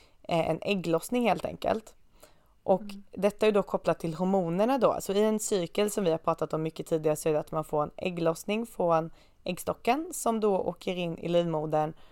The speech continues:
Speaker 1: och sätter sig där. Och när den är där då så kan man ju bli gravid om det då kommer spermier. Annars åker den ut tillsammans med mensen.
Speaker 2: Be-, befruktningen sker väl i och för sig i äggledaren?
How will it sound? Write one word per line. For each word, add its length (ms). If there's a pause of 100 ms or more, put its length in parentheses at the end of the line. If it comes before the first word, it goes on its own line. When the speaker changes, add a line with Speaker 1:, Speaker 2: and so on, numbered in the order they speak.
(200)
Speaker 1:
och 180
sätter 280
sig 140
där. 180
Och 80
när 80
den 220
är 220
där 180
då 180
så 120
kan 180
man 100
ju 60
bli 180
gravid 400
om 160
det 80
då 120
kommer 240
spermier. 520
Annars 300
åker 200
den 160
ut 180
tillsammans 460
med 120 (120)
mensen. 480 (560)
Speaker 2:
Be-, 160 (260)
befruktningen 600
sker 160
väl 120
i 60
och 40
för 60
sig 160
i 60
äggledaren? 640